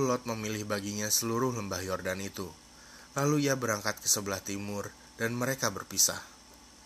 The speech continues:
Abram menetap di tanah Kanaan, tetapi Lot menetap di kota-kota lembah Yordan dan berkemah di dekat Sodom. Adapun orang Sodom sangat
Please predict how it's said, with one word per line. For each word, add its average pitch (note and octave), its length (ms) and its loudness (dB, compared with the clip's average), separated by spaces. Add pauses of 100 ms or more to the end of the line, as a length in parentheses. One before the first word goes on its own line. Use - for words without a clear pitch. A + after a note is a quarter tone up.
(680)
Abram C#3+ 480 2
menetap A2 400 -2
di A2 80 -6
tanah F#2 320 -2
Kanaan, F2 460 -6 (640)
tetapi F#2 340 -4
Lot G2+ 320 -2
menetap G2+ 400 -4
di - 80 -8
kota-kota A2 560 -2
lembah A#2 320 0
Yordan G#2 560 -2 (400)
dan B2 160 2
berkemah B2 560 -2
di A2+ 80 -6
dekat G#2 320 -2
Sodom. F2+ 400 -2 (1600)
Adapun E3 400 4
orang A2+ 320 2
Sodom A2+ 400 0
sangat F#2 240 -4